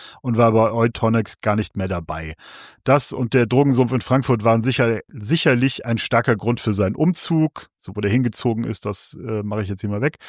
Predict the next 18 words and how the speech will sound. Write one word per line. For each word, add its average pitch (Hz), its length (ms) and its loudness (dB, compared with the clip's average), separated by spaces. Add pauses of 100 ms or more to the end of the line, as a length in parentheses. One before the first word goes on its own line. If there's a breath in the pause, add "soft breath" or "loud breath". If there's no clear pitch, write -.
(520 loud breath)
„Heute 190 200 4
ist - 120 -2
Hering 165 280 4
ein 131 100 0
stabiler 135 460 2
Gewerkschafter 120 760 2
und 110 140 -2
macht 117 280 -2 (200)
bei 113 140 2
seiner 113 260 2
Arbeit 117 380 2
das 110 180 -2
Maul 107 220 -2
gegen 107 240 -2
A-F-D-Anhänger 104 1000 -2
auf.“ 92 220 -10
Sehr 98 120 -8
schön. 90 220 -10